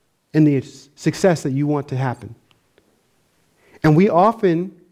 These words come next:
need this reminder to persevere, to stay faithful, because we don't get the results immediately through prayer. Jesus told us this, to recognize this. He, he would say to per-,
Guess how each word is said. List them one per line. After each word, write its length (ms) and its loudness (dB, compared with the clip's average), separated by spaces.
need 240 4
this 220 -4
reminder 480 2
to 100 -4
persevere, 880 0
to 100 0
stay 300 2
faithful, 640 -2
because 340 -6
we 140 -2
don't 440 0
get 220 -2
the 100 -4
results 760 -2
immediately 800 -2
through 140 -6
prayer. 360 -4
Jesus 340 0
told 280 0
us 140 -4
this, 400 -12
to 120 -8
recognize 600 -2
this. 280 -20
He, 220 -2
he 260 0
would 120 0
say 280 0
to 120 -10
per-, 220 -14